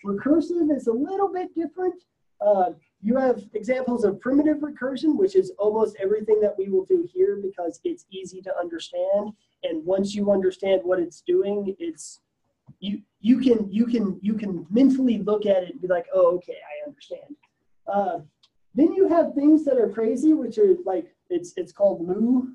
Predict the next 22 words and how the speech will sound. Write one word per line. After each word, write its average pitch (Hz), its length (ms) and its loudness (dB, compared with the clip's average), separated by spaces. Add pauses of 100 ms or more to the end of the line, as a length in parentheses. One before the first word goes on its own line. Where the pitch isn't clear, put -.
(100)
recursive, 240 680 -4
which - 260 -6
is, 165 240 -4 (100)
I'm 160 100 -4
sure, 170 280 -8
some 170 180 -6
sort 160 220 -8
of 156 60 -8
math, 160 200 -6 (560)
math 220 380 4 (100)
term 214 380 -2
that 190 120 -2
somebody 190 380 -4
would 180 160 -6
probably 190 460 -4
stab 180 340 -10
me 175 220 -6
for 170 80 -8
doing 170 300 -2
wrong. 165 420 -4
But, 180 260 -2 (360)
uh, 180 320 2